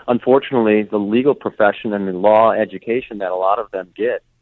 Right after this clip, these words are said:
has become corrupted too. Um, you know, there was a, there was a very prominent law book, a constitutional law book at very prominent law schools,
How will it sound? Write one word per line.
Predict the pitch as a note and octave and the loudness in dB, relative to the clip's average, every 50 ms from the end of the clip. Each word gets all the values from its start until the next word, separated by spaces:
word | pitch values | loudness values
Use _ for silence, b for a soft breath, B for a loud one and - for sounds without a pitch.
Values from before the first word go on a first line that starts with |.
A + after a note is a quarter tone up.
| _ _ _ _ _ | _ _ _ _ _
has | F#2+ F#2+ F#2 | -10 -10 -8
become | - A2+ G#2+ - - G#2 G#2 G2+ | -8 -12 -10 -6 -4 -4 -4 -4
corrupted | - - G2+ G2 G2 - _ - F2 E2+ - | -4 -2 -2 -2 -2 -2 _ -10 -14 -14 -10
too. | - B2 C#3 D3 - - - _ _ _ _ _ | -8 -8 -8 -8 -10 -14 -18 _ _ _ _ _
Um, | G2 F#2 F2 E2+ F2 F2+ | -2 -2 -2 -2 -2 -4
you | A#2 | -2
know, | A#2 A2+ A2 | -2 0 0
there | C#3 D#3+ | 0 0
was | D#3+ A2 | 0 0
a, | G#2+ F#2+ F2 b b b b b _ | 0 -2 -2 b b b b b _
there | A2 A#2+ | -2 0
was | C#3 C#3 G#2 | 0 0 -2
a | G2 F2 | -4 -4
very | D#2 G#2 A2+ C3+ C#3+ A#2+ | -2 0 0 0 0 -4
prominent | - - - - G#2+ A2 A#2 A#2 F#2+ F2 D#2 C2+ - _ _ _ _ _ _ _ _ | -6 -10 -6 -2 0 0 0 0 -2 -6 -8 -10 -14 _ _ _ _ _ _ _ _
law | G2 F#2+ G2+ A2+ B2+ B2+ | -4 0 2 4 4 2
book, | G2 - C2 - - - | 2 -2 -8 -12 -14 -16
a | D#2+ | -16
constitutional | - - - C3+ C#3 C#3+ - - D3 - - C3+ B2+ - - G2 F2+ F#2 | -16 -8 -6 -6 -6 -6 -8 -14 -16 -12 -12 -12 -12 -10 -10 -8 -6 -4
law | G2 G2+ G2+ G2+ | -2 -2 -2 -2
book | F#2+ - C2 B1+ - - - | -2 -6 -8 -10 -12 -14 -18
at | C#2+ - _ | -18 -18 _
very | E2+ G#2 B2 D#3 D3+ | -4 -2 -2 -2 -4
prominent | - - A#2 A#2 A#2 A2+ A2 G#2 F#2 - D#2 | -4 -4 -2 -2 -2 -2 -4 -6 -8 -6 -2
law | F#2+ G2 A2 A#2 - - | 0 2 2 2 0 -4
schools, | _ F#2 D2+ C2 C2 B1 | _ -10 -10 -10 -10 -14